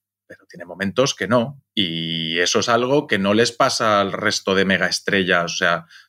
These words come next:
tú jue-, tú ves un partido de Jokic y sabes que o reboteando o asistiendo o anotando, el tío te va a dominar el partido. Tú ves un partido de, en su momento, LeBron, en su momento, Doncic, Kawhi, eh,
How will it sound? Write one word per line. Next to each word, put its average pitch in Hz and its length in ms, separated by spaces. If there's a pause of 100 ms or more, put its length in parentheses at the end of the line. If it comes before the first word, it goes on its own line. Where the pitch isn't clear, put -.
(140)
tú 113 300
jue-, 135 200
tú 160 80
ves 160 120
un 147 120
partido 127 380
de 117 160
Jokic 143 380 (220)
y 92 260
sabes 113 340
que 95 360 (380)
o 117 60
reboteando 120 640
o 107 60
asistiendo 110 420
o 113 60
anotando, 160 680
el 104 140
tío 127 180
te 101 80
va 101 80
a 101 40
dominar 90 280
el 85 100
partido. - 440 (400)
Tú 143 80
ves 131 160
un 120 100
partido 113 460
de, 107 640 (160)
en 95 140
su 101 100
momento, 107 580
LeBron, 107 600
en 95 140
su 95 100
momento, 98 420
Doncic, 127 600
Kawhi, 107 460
eh, - 180